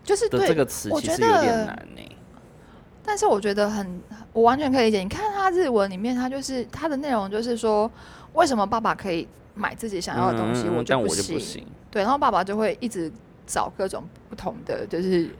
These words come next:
Speaker 1: 理由，
Speaker 2: 嗯。
Speaker 1: 所以他就觉得我，我很不满，我不高兴。那这个其实是每个小朋友都会遇到的。
Speaker 2: 因为像你看有一些日剧或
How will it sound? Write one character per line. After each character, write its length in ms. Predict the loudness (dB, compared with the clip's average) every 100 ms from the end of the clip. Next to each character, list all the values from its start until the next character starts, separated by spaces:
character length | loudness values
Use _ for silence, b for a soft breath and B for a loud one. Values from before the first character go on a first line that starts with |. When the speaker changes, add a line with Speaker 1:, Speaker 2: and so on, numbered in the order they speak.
| -4
Speaker 1:
理 260 | -2 -2 -2
由， 240 | -4 -4
Speaker 2:
嗯。 80 | -8 -8
Speaker 1:
所 160 | -4
以 20 | -2
他 120 | 0
就 100 | -2
觉 180 | -2 -2
得 140 | -2
我， 260 | -2 -4 -8 -4
我 160 | -2 0
很 160 | -2
不 160 | -6 -6
满， 180 | -6 -6
我 160 | -6 -8 -16 -14
不 80 | -8
高 240 | 2 2 2
兴。 160 | -2 -2
那 140 | -4 -4 B B
这 120 | -2 0
个 80 |
其 160 | 0 -6
实 140 | -10
是 140 | -8 -6
每 120 | -6
个 80 | -6
小 140 | -10
朋 100 | -10
友 80 | -8
都 140 | -6
会 60 | -8
遇 180 | -8 -10
到 180 | -6 -8 -8
的。 80 | -16 -16 B B B B B
Speaker 2:
因 80 | 2
为 40 |
像 400 | 4 2 2 0
你 120 | -2
看 280 | 0 0 0
有 160 | 0 0
一 120 | 0
些 500 | -4 -2 0 0 -2
日 160 | -4 -8
剧 220 | -6 -8
或 480 | -4 -2 0 -2